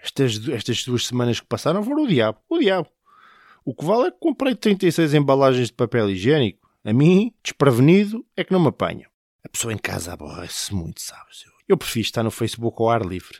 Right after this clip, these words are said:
Sempre é mais saudável. E depois acabarem com a bola, se isto tem algum jeito. Os homens são atletas, alguma vez o vírus lhes toca? Não, senhor. Bom, mas o, o, bom, boas notícias. Parece que em maio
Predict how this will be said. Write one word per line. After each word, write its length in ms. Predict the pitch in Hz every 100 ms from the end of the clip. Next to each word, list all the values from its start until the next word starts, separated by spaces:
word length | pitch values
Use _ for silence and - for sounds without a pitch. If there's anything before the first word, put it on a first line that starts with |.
| _
Sempre 320 | - 92 92
é 40 | 90
mais 220 | 90 -
saudável. 420 | 110 104 80 - _ _ _ -
E 80 |
depois 300 | 156 - 135
acabarem 460 | 131 - 120 120 117
com 160 | - 101
a 40 |
bola, 200 | 87 87
se 100 | -
isto 120 | 117
tem 100 | 123
algum 260 | 107 98 92
jeito. 400 | 80 - _ _ _ _
Os 60 |
homens 220 | 294 277
são 160 | - 247
atletas, 580 | 220 247 233 233 208 165
alguma 200 | 147 135
vez 180 | 131 120
o 100 | 113
vírus 200 | 117 98
lhes 220 | 95 -
toca? 360 | - - -
Não, 320 | 262 302 107 -
senhor. 580 | - - - 85 76 - _ _ -
Bom, 260 | 156 127 -
mas 180 | 123 127
o, 140 | 143 123
o, 40 |
bom, 460 | - 139 135 165 160
boas 380 | 139 151 160
notícias. 320 | 180 185 104 92
Parece 340 | 131 135 -
que 120 | 143
em 60 | 139
maio 440 | 135 147 165 175